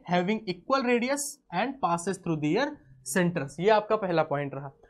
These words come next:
कंडीशन और भी बनती है इसमें, आइए देखते हैं भाई सेकंड कंडीशन कौन है। सेकंड कंडीशन में ये आपसे कहा जा रहा है कि छह सेंटीमीटर, आठ सेंटीमीटर दो अलग-अलग रेडियस वाले आपके सर्कल हैं,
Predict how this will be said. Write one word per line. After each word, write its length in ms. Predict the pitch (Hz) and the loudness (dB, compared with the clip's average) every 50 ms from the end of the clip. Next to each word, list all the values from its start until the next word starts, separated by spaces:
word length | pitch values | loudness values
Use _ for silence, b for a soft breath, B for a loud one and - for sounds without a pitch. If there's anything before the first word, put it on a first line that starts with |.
| b b b b b b b b _ - | b b b b b b b b _ 0
कंडीशन 380 | 180 185 202 202 - 240 226 226 | 2 2 2 2 2 2 0 2
और 200 | 226 202 240 254 | 4 6 6 6
भी 100 | 233 254 | 6 4
बनती 320 | 247 254 247 240 - 269 240 | 4 4 2 2 2 2 2
है 120 | 247 262 247 | 2 2 2
इसमें, 260 | 240 - 240 247 240 - | 0 0 0 -2 0 2
आइए 200 | 190 190 202 208 | 2 2 2 4
देखते 280 | 180 202 202 202 226 220 | 4 2 2 2 0 -2
हैं 120 | 226 220 | -2 -2
भाई 140 | 202 220 220 208 | 0 -2 -2 -2
सेकंड 340 | - 185 175 214 220 208 | -2 -2 -2 -2 -2 -2
कंडीशन 440 | 214 208 208 202 208 196 - 220 214 | -2 -2 0 0 -2 -2 -2 -2 -2
कौन 200 | 202 208 214 208 | 0 0 0 0
है। 120 | 202 214 208 | -2 -4 -4
सेकंड 300 | - 226 220 277 269 240 | -4 -2 0 0 0 2
कंडीशन 400 | 254 240 214 226 214 - 233 226 | 0 0 0 -2 -2 -2 -2 -2
में 100 | 226 226 | -2 -2
ये 160 | 214 175 185 202 | 0 2 2 4
आपसे 240 | 208 208 208 - | 4 2 0 -4
कहा 220 | 220 214 208 214 214 | -6 -4 -2 -2 0
जा 160 | 196 208 202 | 2 2 2
रहा 80 | 214 233 | 0 0
है 80 | b b b b b b - | b b b b b b -6
कि 40 | 202 | -6
छह 200 | - - 220 226 | 2 4 4 4
सेंटीमीटर, 520 | 220 226 220 208 233 233 220 220 214 220 | 6 4 2 2 2 2 4 2 2 2
आठ 180 | 220 202 202 202 | 2 2 2 2
सेंटीमीटर 560 | - 220 208 202 220 214 208 208 202 208 208 | 0 -2 -2 -2 -2 0 0 0 -2 -2 -2
दो 140 | 190 185 196 | -2 0 2
अलग-अलग 440 | 190 185 180 190 190 190 190 190 180 | 2 4 2 2 2 2 2 0 2
रेडियस 380 | 175 170 170 160 175 185 180 - 180 | 2 0 0 2 2 0 0 0 0
वाले 240 | 165 165 175 180 180 | 0 0 0 -2 -2
आपके 280 | 143 160 160 160 180 165 | 0 -2 -2 -2 -4 -4
सर्कल 360 | - 160 151 151 151 - 139 | -2 -2 -2 0 -2 -2 -4
हैं, 160 | 160 180 196 | -4 -6 -12